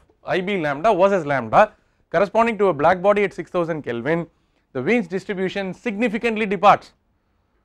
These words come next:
where, beyond the peak corresponding to the six thousand Kelvin. Okay. Left side, left side of the spectrum, the story is fine.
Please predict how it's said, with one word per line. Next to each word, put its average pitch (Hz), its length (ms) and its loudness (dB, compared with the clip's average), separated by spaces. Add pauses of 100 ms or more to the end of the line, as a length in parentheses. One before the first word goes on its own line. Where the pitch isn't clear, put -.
(1040)
where, 151 260 -2 (500)
beyond 233 380 4
the 254 60 8
peak 240 360 -2 (300)
corresponding 185 520 0
to 185 60 -2
the 262 220 2 (460)
six - 180 -10
thousand 175 300 -2
Kelvin. 117 340 -8 (1500)
Okay. 147 300 -2 (520)
Left 220 240 2
side, 196 460 0
left 214 180 0
side 247 200 4
of 226 60 4
the 208 80 2
spectrum, 214 340 -4
the 190 80 -4
story 196 300 0
is 165 100 -4
fine. 135 260 -4